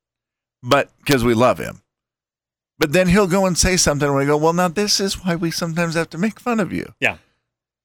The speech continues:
Speaker 1: Last t-, we were talking about Pokemon and how crazy it was last summer and how everybody got so into it. And T C says,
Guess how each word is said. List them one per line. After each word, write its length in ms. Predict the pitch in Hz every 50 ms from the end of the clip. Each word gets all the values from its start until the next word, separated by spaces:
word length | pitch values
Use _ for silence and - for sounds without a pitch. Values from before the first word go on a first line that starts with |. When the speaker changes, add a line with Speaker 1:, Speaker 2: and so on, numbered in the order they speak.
| _ _ -
Speaker 1:
Last 300 | 139 185 220 240 - - 214
t-, 60 | - - _ _ _ -
we 100 | 175 185
were 60 | 185
talking 240 | 175 175 170 170 165
about 320 | 156 151 143 135 - _
Pokemon 580 | - 135 156 135 98 110 110 107 101 95 95 104
and 100 | 107 107
how 220 | 107 117 120 117 110
crazy 380 | - - 151 147 143 127 120 139
it 60 | 110
was 220 | 113 120 120 113
last 280 | 107 107 104 101 90 -
summer 440 | - 143 135 127 123 123 123 120 120
and 400 | - 80 104 104 98 98 92 - _ _ _ _ _ _ -
how 340 | - 123 123 113 98 - - _ _ -
everybody 500 | 131 170 170 156 147 139 127 131 123 123
got 220 | 117 117 104 - -
so 180 | - 127 107 -
into 480 | - 185 202 190 - - 180 175 156 147
it. 180 | 143 147 - _ 107
And 200 | 117 117 107 98 _ _ _ _ _ _ _ _ _ _ _ _ _ _ _ _ _ _ -
T 180 | - 247 262 277
C 240 | - - 180 160 143
says, 640 | - 147 127 117 110 113 113 113 - - - -